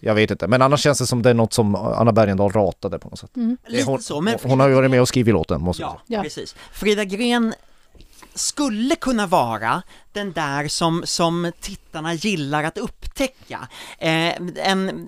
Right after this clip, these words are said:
Speaker 3: en, ja, men, en kvinna med en stor röst
Speaker 2: Mm.
Speaker 3: som imponerar på det.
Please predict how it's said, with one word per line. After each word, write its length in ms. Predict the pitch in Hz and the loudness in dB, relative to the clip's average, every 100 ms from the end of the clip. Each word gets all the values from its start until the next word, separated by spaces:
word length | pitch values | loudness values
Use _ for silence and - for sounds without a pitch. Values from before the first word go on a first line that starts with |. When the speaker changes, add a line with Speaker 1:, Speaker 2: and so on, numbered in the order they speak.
| - | -10
Speaker 3:
en, 360 | 185 - 156 - - - | -10 -10 -12 -14 -16 -8
ja, 80 | - | -2
men, 220 | 220 214 - - - | -2 -2 -10 -20 -20
en 120 | - 196 | -14 -12
kvinna 380 | 190 240 208 202 | -4 -2 0 -2
med 80 | |
en 60 | 190 | -2
stor 380 | - 214 180 170 | -2 -2 -2 -2
röst 340 | 208 143 - | -2 -2 -6
Speaker 2:
Mm. 140 | 240 240 | -4 -4
Speaker 3:
som 120 | - | -4
imponerar 640 | 196 - 202 208 202 180 | -6 -4 -4 -2 -2 -4
på 100 | 175 | -2
det. 120 | 196 | -2